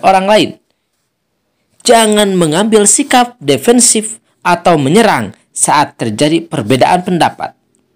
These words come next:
tetapi cobalah untuk mencari solusi bersama. Terakhir, mari kita bahas tentang pentingnya klarifikasi. Saat berkomunikasi,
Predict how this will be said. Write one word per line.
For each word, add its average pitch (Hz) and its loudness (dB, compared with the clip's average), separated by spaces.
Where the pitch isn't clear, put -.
tetapi 147 -4
cobalah 131 2
untuk 131 -8
mencari 131 -2
solusi 135 0
bersama. 117 -2
Terakhir, 220 0
mari 240 2
kita 180 -2
bahas 185 -2
tentang 185 -6
pentingnya 185 -4
klarifikasi. 220 0
Saat 226 0
berkomunikasi, 185 0